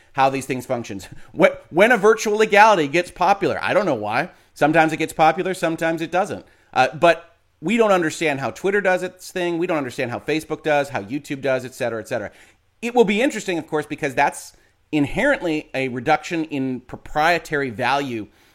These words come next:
at Twitter, and aided by the fact that Elon Musk will own a majority share of the company at minimum.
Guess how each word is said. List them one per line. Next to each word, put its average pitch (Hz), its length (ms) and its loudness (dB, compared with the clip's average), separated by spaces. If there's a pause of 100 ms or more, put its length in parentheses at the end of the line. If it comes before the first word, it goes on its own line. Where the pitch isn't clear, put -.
(180)
at 139 340 -4
Twitter, 196 500 -4 (260)
and 175 280 0
aided 175 520 -2
by 139 240 2
the 131 100 -8
fact 123 340 -2
that 131 140 -8
Elon 127 300 -4
Musk 120 280 -8
will 123 240 -6
own 147 240 2
a 139 40 0
majority 127 680 -2
share 117 320 -6
of 101 100 -10
the 101 60 -14
company - 560 -8
at 120 180 -4
minimum. 131 560 -2